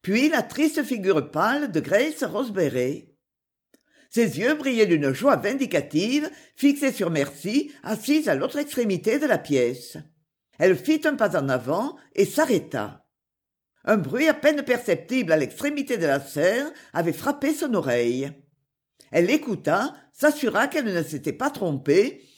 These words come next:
et recula avec un froncement de sourcils, puis referma doucement la porte. Elle avait bien entendu le murmure éloigné de deux voix d'hommes parlant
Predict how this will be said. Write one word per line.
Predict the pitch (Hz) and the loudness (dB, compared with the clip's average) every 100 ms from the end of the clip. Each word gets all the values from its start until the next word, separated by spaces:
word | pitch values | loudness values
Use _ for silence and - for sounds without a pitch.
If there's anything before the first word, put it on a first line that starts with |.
| _ | _
et | 156 | -2
recula | 156 277 - 220 226 | 2 2 2 0 2
avec | 269 190 | 2 0
un | 160 139 | -2 -4
froncement | 262 294 311 240 175 | -4 -4 -2 -2 -2
de | 147 | -2
sourcils, | 147 139 - - 208 302 - _ _ _ | -2 -6 -4 -2 0 -2 -4 _ _ _
puis | 170 233 359 | -4 0 0
referma | 294 - 196 180 135 | 0 0 0 0 0
doucement | 269 302 269 180 247 | 0 0 0 -2 -2
la | 247 | -2
porte. | - 143 120 - - 151 - _ _ _ _ _ | -2 -2 -2 -6 -12 -16 -16 _ _ _ _ _
Elle | 175 | 2
avait | 202 175 | 4 4
bien | 135 247 320 | 2 -2 -2
entendu | 294 254 202 175 277 | -2 -2 -2 0 0
le | 254 | 2
murmure | 185 165 147 160 | 0 0 -2 -2
éloigné | 262 220 165 180 262 | 0 0 0 0 0
de | 170 | 0
deux | 135 262 | 0 0
voix | 254 190 | 0 0
d'hommes | 123 131 170 240 311 - - | 2 2 0 -2 -8 -14 -8
parlant | 233 208 185 | -4 0 0